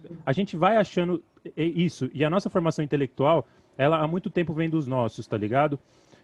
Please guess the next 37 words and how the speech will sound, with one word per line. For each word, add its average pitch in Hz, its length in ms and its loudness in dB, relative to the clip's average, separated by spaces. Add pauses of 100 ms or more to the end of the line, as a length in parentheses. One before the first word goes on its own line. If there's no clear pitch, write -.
(140)
E, 127 480 0
e 165 140 0
aí 180 60 4
eu 185 100 4
acho 185 140 2
que 196 80 2
a 175 40 0
gente 175 160 -2
consegue 165 560 0 (120)
se - 180 -2
referenciar 160 600 0
além 139 220 0
dessa 165 220 2
lógica 131 320 0
de 117 80 -4
mercado, 127 480 -2
além 120 180 -2
dessa 147 220 -2
lógica 123 380 -2
de 110 260 -4 (580)
consumo, 175 600 -2 (360)
e 196 100 0
tecnicamente 190 920 2
se 208 100 -10
desenvolver, 190 540 2
porque - 180 -4
você 170 80 -4
fala, 170 220 0
mano, 202 200 -2
minha 170 120 0
parceira, 170 360 0
meu 175 100 -2
parceiro 165 280 -2
tá 165 140 -2
fazendo, 131 420 -2
tá 107 100 -4
ligado? 113 320 0